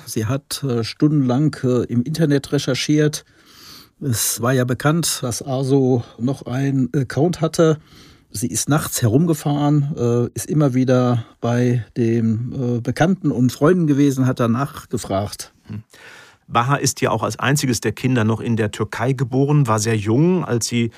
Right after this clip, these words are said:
Speaker 2: mit ihren Eltern nach Deutschland gekommen ist. Sie hatte dann hier Abitur gemacht und nach ihrer Ausbildung zur Verwaltungsfachangestellten sogar eine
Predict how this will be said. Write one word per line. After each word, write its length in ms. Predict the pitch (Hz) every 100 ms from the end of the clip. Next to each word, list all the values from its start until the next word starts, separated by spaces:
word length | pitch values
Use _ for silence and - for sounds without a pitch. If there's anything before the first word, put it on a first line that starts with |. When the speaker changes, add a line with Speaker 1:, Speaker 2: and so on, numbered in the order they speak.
| - -
Speaker 2:
mit 160 | 123 113
ihren 220 | 117 117
Eltern 320 | 117 120 123
nach 100 | 101
Deutschland 460 | - 127 - 160 107
gekommen 380 | 95 101 101
ist. 180 | 127 147 - - - - _
Sie 380 | 110 135 180 151
hatte 260 | 143 156
dann 200 | 135 139
hier 260 | 147 160 -
Abitur 380 | 123 120 139 165
gemacht 400 | 170 190 208 -
und 200 | 139 113
nach 220 | 139 175
ihrer 300 | 139 120 -
Ausbildung 800 | 120 147 - 165 165 156 160 151
zur 280 | - 123 117
Verwaltungsfachangestellten 1300 | 113 104 147 147 117 127 117 131 123 - 127 139
sogar 340 | 123 110 120 -
eine 280 | 113 110